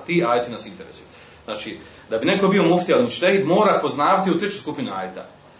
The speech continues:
Ajete koji govori o propisima. Kad kažem propise, koji propisima? Znači, nešto je vađib, nešto je haram, nešto je mustahab, neko, nešto je mekruh, neko,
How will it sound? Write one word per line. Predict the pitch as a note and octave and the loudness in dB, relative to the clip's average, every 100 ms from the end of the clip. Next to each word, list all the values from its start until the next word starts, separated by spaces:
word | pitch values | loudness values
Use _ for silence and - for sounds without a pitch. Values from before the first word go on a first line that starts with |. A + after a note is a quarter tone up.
| - - | -14 0
Ajete | A#2+ E3 G3 G3 - | 2 4 2 0 -2
koji | A2 | -2
govori | A#2+ E3 D#3 | 2 4 4
o | |
propisima. | C3+ C3 - - - - - - - - - - - - - - | 2 0 -2 -10 -14 -18 -20 -20 -20 -20 -20 -20 -20 -20 -20 -18
Kad | A#2+ A2 | -14 -12
kažem | C#3 | -10
propise, | C#3+ - - | -10 -8 -2
koji | D#3+ | 0
propisima? | - - G2 - - - | 0 -6 -12 -16 -18 -16
Znači, | F#2+ G2+ | -14 -8
nešto | B2 - | -6 -6
je | G#2 | -6
vađib, | G2+ A#2 A2+ A2+ | 2 4 4 0
nešto | A2+ - | -8 -6
je | - | -2
haram, | A#2 C#3+ A#2+ | 0 2 2
nešto | A#2+ A#2 | -2 -4
je | G#2 | -10
mustahab, | G2 C3 C3+ A#2+ | -8 -2 -2 -2
neko, | A#2 A2+ | -6 -8
nešto | A#2+ A#2 | -10 -10
je | |
mekruh, | A2 B2+ C#3 | -12 -12 -12
neko, | C3+ | -10